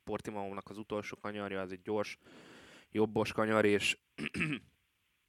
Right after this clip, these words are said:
ott esélytelen, ö, kikerülni időben, tehát ott nagyon-nagyon nehéz, ö, menteni a szituációt. Ebb-, egy ilyen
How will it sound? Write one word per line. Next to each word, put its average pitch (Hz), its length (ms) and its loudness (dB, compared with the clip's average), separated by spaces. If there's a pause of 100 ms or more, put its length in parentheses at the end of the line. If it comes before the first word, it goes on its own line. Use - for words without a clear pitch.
ott 98 200 -2
esélytelen, 107 640 2
ö, 101 240 -4
kikerülni 101 560 -2
időben, 101 380 0
tehát 98 180 -10
ott - 140 -14
nagyon-nagyon 101 560 -6 (540)
nehéz, 101 500 -2
ö, 98 160 2
menteni 101 440 -4
a 98 60 -8
szituációt. - 880 -10 (520)
Ebb-, 117 240 2 (140)
egy 127 180 -4
ilyen 117 420 4